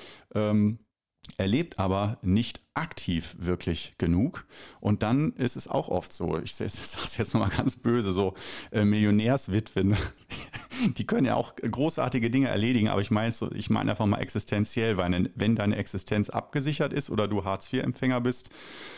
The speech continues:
ähm, auch dagegen nichts erstmal einzuwenden, nur, ähm, wenn das dann dazu führt, dass du zu wenig, äh, neue Erlebnisse schaffst und guckst, so, was, was mache ich aus meinem Leben im Außen?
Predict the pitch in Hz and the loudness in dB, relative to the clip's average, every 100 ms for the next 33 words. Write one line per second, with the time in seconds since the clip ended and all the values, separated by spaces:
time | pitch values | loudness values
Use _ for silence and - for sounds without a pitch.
0 | - 104 104 98 95 - 104 - 101 131 | -4 0 2 4 2 2 -2 0 0 0
1 | 143 139 143 - 117 - - 117 143 95 | 2 2 2 -2 -4 0 0 0 0 0
2 | 85 92 95 101 110 113 - - - - | 2 2 4 4 4 2 -6 -18 -18 -10
3 | - 101 101 101 101 - _ _ _ _ | -2 0 2 2 2 -2 _ _ _ _
4 | - - 104 98 104 98 95 - - - | -8 -2 0 0 0 0 0 -4 -4 0
5 | 185 113 - - 98 - - 104 101 120 | 2 2 -2 -4 -4 -4 -2 0 0 -2
6 | - - 147 117 113 120 95 - - _ | -4 -2 0 2 4 4 2 -2 -12 _
7 | _ 98 95 92 - 95 104 160 127 92 | _ 0 2 2 4 4 4 2 0 0
8 | 90 - 110 90 85 - 85 - - - | -2 0 -2 -2 -6 -4 -6 -6 -8 -10
9 | - 95 95 - - 127 - - 90 95 | -2 0 0 -2 -4 -4 -4 -4 -2 -2
10 | - 95 92 - 107 135 120 92 - 85 | -4 -6 -6 -2 0 0 -2 -2 0 0
11 | 82 82 82 - 87 - 127 170 - 104 | 0 0 0 0 0 0 0 0 -2 -4